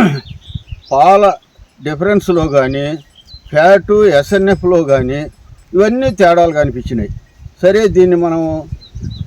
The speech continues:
వాడొచ్చును అని మా మనసుకు పూర్తిగా వచ్చింది. రెండోది ఏమిటంటే, ఆవులు కూడా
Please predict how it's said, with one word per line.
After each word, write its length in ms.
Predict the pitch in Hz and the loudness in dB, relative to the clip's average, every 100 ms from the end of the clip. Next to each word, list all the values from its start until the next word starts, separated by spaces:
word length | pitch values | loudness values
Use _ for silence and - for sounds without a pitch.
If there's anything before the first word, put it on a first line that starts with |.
| 117 | -2
వాడొచ్చును 640 | 147 185 185 185 170 190 | 2 2 2 2 2 2
అని 160 | 175 170 | 2 2
మా 200 | 170 160 | 0 -2
మనసుకు 380 | 156 160 - 180 170 | -4 -4 -8 -10 -2
పూర్తిగా 400 | 180 - 185 196 | -2 0 0 0
వచ్చింది. 420 | 135 - 113 107 - - - _ _ | -2 -4 -6 -6 -12 -20 -20 _ _
రెండోది 380 | 160 214 240 208 | -2 0 0 2
ఏమిటంటే, 500 | 196 175 170 143 160 | 2 2 0 -2 -2
ఆవులు 480 | 156 139 139 190 214 | 0 2 4 4 2
కూడా 440 | 202 185 175 180 | 0 2 2 2